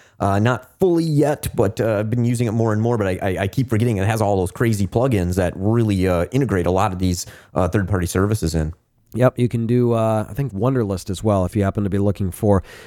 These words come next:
Speaker 2: a to-do list application, uh, that is outside of Outlook. So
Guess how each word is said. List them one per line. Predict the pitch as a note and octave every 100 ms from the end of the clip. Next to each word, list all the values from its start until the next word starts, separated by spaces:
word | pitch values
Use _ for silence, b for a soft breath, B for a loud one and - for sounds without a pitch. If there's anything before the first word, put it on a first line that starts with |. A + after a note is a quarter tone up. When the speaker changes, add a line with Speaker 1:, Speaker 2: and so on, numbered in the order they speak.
| B
Speaker 2:
a | -
to-do | - G#2 G#2+
list | G2 F#2 -
application, | F#2 F#2 G2 F2 - F#2 E2+
uh, | - F#2 F2
that | F#2
is | F#2 -
outside | A2 - A#2+ F2+ D2+ - -
of | G2 E2+ -
Outlook. | F2+ D2 -
So | - G#2+